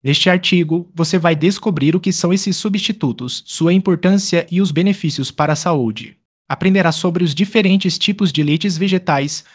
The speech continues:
como o de amêndoas e o de soja, e quais são os melhores para suas receitas. Além disso, vamos explorar como substituir ovos em pratos e receitas, além de dicas para usá-los no dia a dia.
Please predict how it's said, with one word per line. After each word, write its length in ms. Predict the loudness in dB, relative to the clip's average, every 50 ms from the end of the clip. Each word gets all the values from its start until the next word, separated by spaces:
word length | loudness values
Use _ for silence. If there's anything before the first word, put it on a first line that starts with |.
| _ _ _
como 240 | _ -2 0 2 2
o 40 | 2
de 120 | 2 0
amêndoas 480 | 0 2 2 0 2 0 0 -2 -4 -6 _
e 80 | -2
o 40 | 0
de 100 | 0 0
soja, 560 | -2 -2 0 2 2 2 2 2 0 -4 -4 _
e 80 | -10
quais 320 | -10 -2 0 0 2 2 0
são 140 | 0 0 0
os 100 | 2 4
melhores 460 | 4 4 4 4 4 4 2 0 -4
para 240 | -2 -2 -2 -2 -2
suas 260 | -2 -4 -4 -4 -2
receitas. 840 | -4 -4 -4 -2 -4 -2 -4 -4 -6 -8 -16 -14 -12 -12 -12 -12 _ _ _ _ _ _ _
Além 220 | -4 -2 -2 -2 0
disso, 400 | 0 0 0 0 -2 -4 -6 -6 _ _ _
vamos 240 | 0 0 2 2 0
explorar 400 | -2 -2 -2 -2 0 0 0 -2
como 260 | -2 -2 0 0 0
substituir 560 | 0 -2 -4 -4 -4 -6 -6 -4 -4 0 2
ovos 300 | 2 2 2 0 0 0
em 80 | 0 0
pratos 500 | 2 0 0 0 0 -2 -6 -6 -6 -4
e 60 | -4
receitas, 680 | 0 0 0 -2 -2 -2 -2 -2 -2 -4 -6 -6 -6 -10 _
além 260 | -4 0 2 2 2
de 120 | 0 0
dicas 340 | -2 -2 -2 0 -2 -2 -2
para 240 | -2 -2 -2 0 0
usá-los 380 | 0 2 2 2 2 0 -2 -2
no 100 | -2 -2
dia 220 | -2 0 0 0
a 40 | 0
dia. 400 | 0 -2 -2 -2 -2 -4 -6